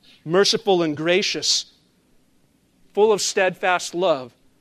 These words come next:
but will by no means clear the guilty? That's particularly troubling when you come to pray.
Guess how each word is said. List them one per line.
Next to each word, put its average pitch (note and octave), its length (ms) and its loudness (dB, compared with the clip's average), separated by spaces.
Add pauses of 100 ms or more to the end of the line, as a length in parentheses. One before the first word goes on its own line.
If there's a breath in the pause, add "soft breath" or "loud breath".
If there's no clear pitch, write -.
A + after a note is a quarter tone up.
(280)
but G3+ 280 -2
will A3 180 0
by G3 200 -4
no G3+ 240 0
means A3 280 -2
clear B3 220 -4
the G#3 100 -4
guilty? G#3+ 420 -4 (2000)
That's - 140 -8
particularly G#3 540 -4
troubling A#3 540 -2
when F3 100 -6
you F#3+ 100 -8
come D#3 280 -8
to F3+ 80 -8
pray. A3+ 420 -10